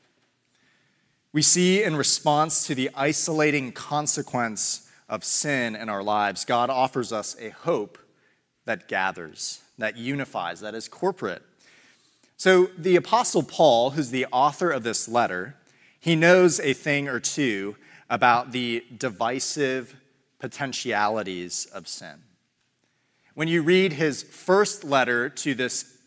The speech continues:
ancient group of believers, the Corinthians, you find out that this church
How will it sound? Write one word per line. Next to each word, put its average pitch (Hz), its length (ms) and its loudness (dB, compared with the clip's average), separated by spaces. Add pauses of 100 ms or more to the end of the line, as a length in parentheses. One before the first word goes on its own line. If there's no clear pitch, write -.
ancient 127 520 -8
group 131 260 -2
of 117 160 -10
believers, 117 580 -4
the 117 80 -6
Corinthians, 113 880 -12 (440)
you 156 140 -6
find 175 320 2
out 170 340 6
that 139 280 4 (180)
this 147 300 2
church - 680 0